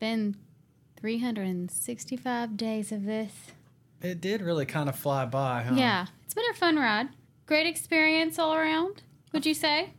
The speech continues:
Speaker 2: I feel like we've gotten better.
Speaker 1: Yes, it's been great for us as a couple. It's been great to get to know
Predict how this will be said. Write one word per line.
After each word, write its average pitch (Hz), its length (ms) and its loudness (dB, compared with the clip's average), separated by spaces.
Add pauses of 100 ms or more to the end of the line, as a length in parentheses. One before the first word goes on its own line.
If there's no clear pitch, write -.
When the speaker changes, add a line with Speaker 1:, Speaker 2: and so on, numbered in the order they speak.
Speaker 2:
I 214 60 -10
feel 247 280 -4
like 208 240 0
we've 175 240 -2 (220)
gotten 147 360 0
better. 131 680 -2 (280)
Speaker 1:
Yes, 247 580 0
it's 233 120 -8
been 240 400 0 (1500)
great 269 320 2
for 233 200 -4
us 262 280 2
as 240 100 0
a 220 80 -2
couple. 349 800 0
It's - 360 -6
been 226 580 0
great 233 480 0
to 254 120 -2
get 233 200 0
to 240 120 -2
know 240 540 2